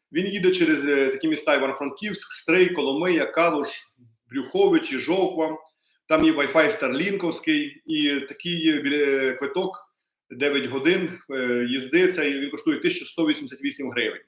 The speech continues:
Це дуже зручно для тих маж-, людей, які не люблять подорожувати машиною, або які не мають машини, або які не хочуть їхати машиною. Тобто сіли в поїзд, дев'ять годин, поїзд їде до границі, в Равій Руській, зразу на сусідній колії, просто де треба перенести сумки, пересідаєте,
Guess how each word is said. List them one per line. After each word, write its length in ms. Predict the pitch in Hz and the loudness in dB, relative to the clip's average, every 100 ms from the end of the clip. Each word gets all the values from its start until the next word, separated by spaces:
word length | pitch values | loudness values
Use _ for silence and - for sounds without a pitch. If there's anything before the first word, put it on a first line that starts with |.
| _ _ _ _ _ _ _ | _ _ _ _ _ _ _
Це 120 | - | -4
дуже 200 | 175 190 | -2 -2
зручно 500 | 170 202 208 - 170 | -2 -2 -4 -2 -2
для 140 | 147 147 | 0 -2
тих 160 | 160 | -2
маж-, 160 | 151 147 | -2 0
людей, 360 | 147 147 160 | 0 2 2
які 160 | 147 156 | 2 2
не 80 | 147 | 0
люблять 260 | 151 143 | 0 -2
подорожувати 400 | 135 135 131 135 | -2 -4 -2 -2
машиною, 480 | 135 127 175 180 151 | -2 -2 0 2 2
або 120 | 135 | 2
які 160 | 131 139 | 0 0
не 100 | 127 | -2
мають 320 | 127 151 131 | 0 0 -2
машини, 460 | 135 - 139 131 123 _ _ _ _ | -4 -4 -2 -4 -8 _ _ _ _
або 180 | 131 135 | -2 0
які 180 | 131 143 | 0 0
не 100 | 139 | 0
хочуть 320 | 165 147 135 | -2 -2 -4
їхати 300 | 262 131 131 | -6 -6 -4
машиною. 560 | 127 - 131 120 117 127 | -6 -4 -2 -2 -4 -8
Тобто 580 | 131 - 127 127 123 123 117 | -8 -2 2 2 2 0 -6
сіли 300 | - 185 190 | -10 -2 2
в 120 | 143 | 2
поїзд, 500 | 170 196 175 147 - - | 2 4 6 4 0 -2
дев'ять 280 | 151 143 127 | 0 0 0
годин, 400 | 135 160 165 160 _ _ _ _ _ - | 2 2 2 -2 _ _ _ _ _ 2
поїзд 460 | 185 180 160 - | 2 4 0 -2
їде 520 | 143 139 175 156 147 139 | -10 -8 -2 2 4 2
до 360 | 143 135 135 | 2 4 4
границі, 920 | 131 - 127 151 175 - - 220 - - _ _ _ 127 | 2 -4 -4 0 0 0 -4 -8 -8 -12 _ _ _ -2
в 60 | |
Равій 260 | 147 151 147 | 2 4 4
Руській, 560 | 165 190 - 165 151 | 4 0 -4 -4 -4
зразу 280 | 123 156 156 | -2 0 0
на 180 | 147 139 | -4 -8
сусідній 440 | - 143 185 151 | -8 -6 -4 -4
колії, 320 | 151 185 175 160 | -4 0 4 4
просто 200 | 160 131 | 2 -8
де 80 | 135 | -2
треба 200 | 151 147 | 0 2
перенести 400 | 139 135 - 156 | 0 -6 -6 -6
сумки, 340 | 180 175 160 | -6 -6 -6
пересідаєте, 840 | 135 131 - 147 143 135 135 - | -6 -8 -2 2 4 2 -2 -4